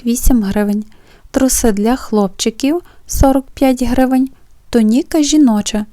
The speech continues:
двісті вісімдесят дев'ять гривень. Подушка розмір п'ятдесят на сімдесят, сто п'ятдесят дев'ять гривень. Рушник махровий, сто відсотків бавовна, сорок на сімдесят сантиметрів за шістдесят гривень.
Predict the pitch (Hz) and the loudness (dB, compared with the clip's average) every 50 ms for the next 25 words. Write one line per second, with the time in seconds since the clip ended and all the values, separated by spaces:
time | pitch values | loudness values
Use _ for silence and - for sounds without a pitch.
0 | - - 220 196 202 214 254 285 - - 339 311 285 247 - - 214 202 202 196 | -8 -6 -4 -2 -2 -2 -2 -2 0 0 0 0 0 -2 -2 -2 0 0 0 0
1 | 202 202 - - 247 277 311 285 - 220 214 214 208 208 196 202 202 - - 214 | 0 0 0 0 0 0 -2 -2 -2 -2 -2 0 -2 -2 -2 -2 -2 0 0 0
2 | 208 202 208 202 214 - _ - - - - - - - - - _ _ - - | -2 -2 -4 -4 -6 -8 _ -20 -20 -20 -20 -20 -20 -20 -20 -20 _ _ -20 -20
3 | - - - - - - - - - - - - - - 254 233 208 233 254 - | -20 -20 -20 -20 -20 -20 -20 -20 -20 -20 -20 -8 0 2 2 4 2 0 -2 -2
4 | - - 349 370 339 294 285 - - 311 311 - - 262 233 226 208 202 214 - | 0 2 2 4 4 4 4 4 2 0 -2 -2 -4 -2 -2 0 0 0 0 2
5 | - 262 302 - - 254 247 277 - - 247 226 214 202 208 - - - 208 208 | 2 2 2 2 2 2 2 2 2 0 0 0 0 0 0 0 2 2 0 -2
6 | - - - - - - _ - - - - - 320 - - 330 - 247 226 - | -4 -8 -16 -20 -20 -20 _ -10 -10 -6 -2 -2 -2 -2 -2 -2 0 0 2 4
7 | - 226 226 226 - 214 220 254 254 - 220 202 196 208 202 202 208 208 214 - | 4 2 2 2 0 0 0 0 0 0 -2 -2 0 -2 -2 -2 -4 -6 -6 -8
8 | - - - - - - - - - 247 262 262 - - - 226 202 202 214 262 | -14 -20 -20 -20 -20 -20 -8 -2 0 0 0 2 2 0 0 2 0 0 -2 -4
9 | - - - - - 269 294 349 - - - 247 233 220 214 220 220 220 - - | -8 -12 -18 -4 0 0 0 0 -2 -2 0 0 0 0 0 -2 -4 -4 -6 -2
10 | - 262 339 403 370 - - 247 247 - - 294 285 - - 302 294 254 226 220 | -2 0 0 0 -2 -2 -4 -4 -4 -4 -4 -6 -2 0 0 0 2 2 0 0
11 | 214 208 214 220 214 - - - - - - - - 226 226 214 - - - - | 0 -2 -2 -4 -4 -10 -18 -20 -10 -6 0 2 2 4 4 2 0 -2 0 0
12 | 247 269 294 - - 254 226 208 214 214 - - 214 196 190 - - - 247 262 | 2 2 2 2 2 2 2 0 0 -2 0 2 0 0 0 0 0 0 0 0
13 | - 233 208 196 196 202 202 - - 339 359 320 247 233 240 262 339 359 - - | 0 0 2 2 0 0 -2 -2 -2 0 0 0 0 2 0 0 0 -2 -2 0
14 | - 233 208 - - 208 202 - - 240 294 330 - 226 214 226 233 226 214 220 | 0 0 0 -2 -2 -4 -2 0 0 0 0 -2 -4 -4 -2 0 0 0 0 -2
15 | 220 226 | -4 -6